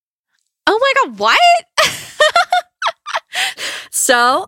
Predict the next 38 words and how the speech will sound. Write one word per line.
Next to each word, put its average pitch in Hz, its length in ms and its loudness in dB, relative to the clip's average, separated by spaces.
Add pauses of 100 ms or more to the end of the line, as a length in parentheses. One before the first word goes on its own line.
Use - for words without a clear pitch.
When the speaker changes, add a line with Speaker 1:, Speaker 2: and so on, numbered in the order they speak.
(140)
Speaker 2:
I 240 140 0
have 285 180 -6
told 269 360 -6
you, 185 280 -8
like, 175 300 -8
I 202 100 -4
told 269 240 -8
you, 302 60 -12
like, - 260 -8 (120)
off 185 260 -2
the 190 80 -16
wind 175 260 -8
shell, 202 300 -6
like, 190 160 -6
a 202 40 -12
little 175 160 -8
while 165 200 -4
ago 185 260 -4
that 196 140 -4
I 151 100 0
had 175 160 -6
a 175 40 -4
theory 170 420 -6
that 165 280 -6 (260)
there 175 120 2
were 170 160 -2
aliens 190 560 -2
and 190 160 -4
that 175 100 -2
we're 175 120 -4
not 165 320 0
alone 180 440 -4
in 320 300 -4
this, 349 260 -2
like, 359 340 -4
place 330 380 -2
of 269 120 -2
existence. 294 720 -4